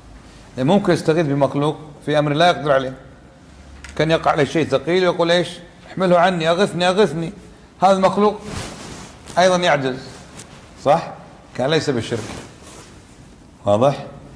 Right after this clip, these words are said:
لكن إذا قيل أن يستغيث بمخلوق في أمر، ها، لا يقدر عليه إلا الله، هذا هو الشرك. فبين العبارتين فرق. نعم. والأصح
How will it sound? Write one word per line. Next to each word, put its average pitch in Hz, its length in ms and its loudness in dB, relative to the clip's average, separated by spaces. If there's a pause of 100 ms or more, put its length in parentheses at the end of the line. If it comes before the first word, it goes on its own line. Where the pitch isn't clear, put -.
(220)
لكن 123 280 0
إذا 127 120 0
قيل 156 200 2
أن 127 380 -2
يستغيث 123 480 -2
بمخلوق 113 460 -2
في 135 220 0
أمر، 151 340 4 (800)
ها، 110 240 0 (520)
لا 170 200 6
يقدر 139 200 -2
عليه 127 140 2
إلا 110 120 -2
الله، 123 380 0
هذا 143 180 -2
هو 98 60 -4
الشرك. - 260 -12 (1500)
فبين 147 260 2
العبارتين 139 600 2 (340)
فرق. 127 180 2 (440)
نعم. 113 200 -2 (100)
والأصح 135 540 0